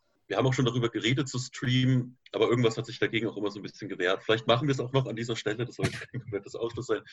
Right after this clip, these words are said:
Aber ich glaub, so einfach diese Art und Weise, wie, wie Streamen halt, oder wie viel Raum das eigentlich einnimmt, darüber nachzudenken, ob ich jetzt meine Kunst streambar machen sollte, finde ich halt schon, also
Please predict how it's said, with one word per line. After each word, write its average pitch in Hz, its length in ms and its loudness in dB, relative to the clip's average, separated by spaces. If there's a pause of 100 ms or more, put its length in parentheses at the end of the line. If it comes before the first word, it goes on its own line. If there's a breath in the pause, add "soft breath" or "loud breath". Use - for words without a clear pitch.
(240 loud breath)
Aber 101 120 4
ich 104 60 2
glaub, 113 120 4
so 123 140 2
einfach 110 300 2
diese 104 180 0
Art 117 140 -2
und 98 100 -2
Weise, 127 320 6
wie, 101 320 -8
wie 101 80 -16
Streamen 120 520 -2
halt, 104 180 2 (260 loud breath)
oder 107 220 4
wie 104 100 -8
viel 123 240 -2 (260)
Raum 143 280 6
das 127 180 0
eigentlich 92 420 -4
einnimmt, 95 460 -2 (1000)
darüber 104 260 0
nachzudenken, 117 600 2
ob - 140 -2
ich 127 100 -6
jetzt 104 280 -2
meine 104 240 2
Kunst - 680 0
streambar 107 440 2
machen 95 240 -10
sollte, 90 340 0
finde - 180 -16
ich - 80 -20
halt 95 140 -12
schon, 90 380 -10 (1120)
also 98 220 -2